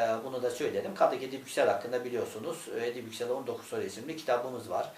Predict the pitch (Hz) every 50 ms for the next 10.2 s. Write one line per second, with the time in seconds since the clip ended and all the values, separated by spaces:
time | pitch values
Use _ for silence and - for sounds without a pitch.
0 | - - - - - - 120 117 117 120 131 131 127 135 139 - 143 143 135 135
1 | 139 131 123 139 131 127 127 120 120 - 135 127 123 104 90 - - - - -
2 | - - - 107 - 101 98 - 113 110 110 - - - 110 107 110 107 - 107
3 | 95 - 107 95 92 87 - 82 92 113 156 - - - - - - - - -
4 | - 123 135 147 165 170 165 170 165 170 208 202 190 127 120 123 151 190 208 -
5 | - - - 151 139 135 131 127 127 131 127 127 127 - - 175 160 - - 147
6 | - - - 127 120 - - 131 110 - - 165 165 151 190 196 190 180 160 -
7 | - 147 151 151 151 151 139 123 - - 123 104 - - - - 120 117 120 117
8 | - 123 113 107 98 - - 113 107 110 107 107 98 107 104 95 95 - - -
9 | - 165 165 - 127 - - 123 113 110 104 101 92 - - 95 90 95 135 190
10 | 202 - -